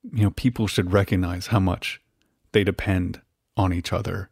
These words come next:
even when they feel like they're completely alone. And it all requires, like, an idea that we have design systems and expertise and a faith in those systems, and that no one person has to do everything,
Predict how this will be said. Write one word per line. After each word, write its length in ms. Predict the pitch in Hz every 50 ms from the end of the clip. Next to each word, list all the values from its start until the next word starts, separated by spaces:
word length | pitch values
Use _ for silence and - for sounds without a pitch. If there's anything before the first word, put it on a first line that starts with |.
| _ -
even 300 | 127 117 104 101 90 85
when 100 | 85 87
they 100 | 90 87
feel 260 | - - - 90 87
like 200 | 92 - - -
they're 140 | - 95 92
completely 460 | - 95 95 - - - - 113 113
alone. 320 | 107 - - - 131 123 - _ _ _ _ _ _ _ _ _ _ _ _ _ _ _ _ _ _ _ _ _ _ _ _ _ _ _
And 100 | - 117
it 40 | 135
all 220 | - 151 180 220 190
requires, 600 | 120 - - - 92 92 90 - - - - -
like, 340 | 107 92 95 101 - - - _ _ _ _ _ _ _ _ _ _ _ _ -
an 100 | 107 98
idea 420 | 92 92 90 92 101 101 95 90 90
that 180 | - - -
we 140 | 98 95 90
have 240 | 85 90 90 92 -
design 360 | - 101 90 95 87 90 90
systems 600 | 87 - - 87 - - - 90 90 87 - - 208
and 380 | 165 107 92 92 87 87 113 - _ _ _ _ _ _ _ _ _ _ -
expertise 640 | - - - - - 95 - - 95 92 90 - -
and 100 | 90 90
a 40 | 90
faith 260 | - - - - -
in 100 | - 98
those 160 | 92 90 92
systems, 480 | - - 92 - - - 92 92 92 -
and 120 | - 104
that 120 | 101 101 104
no 120 | 107 110
one 260 | 110 104 104 101 95
person 320 | - - 101 92 - 98 87
has 140 | 90 98 -
to 100 | - 87
do 200 | 87 101 90 92
everything, 560 | 98 92 95 98 95 - - 98 101 110 -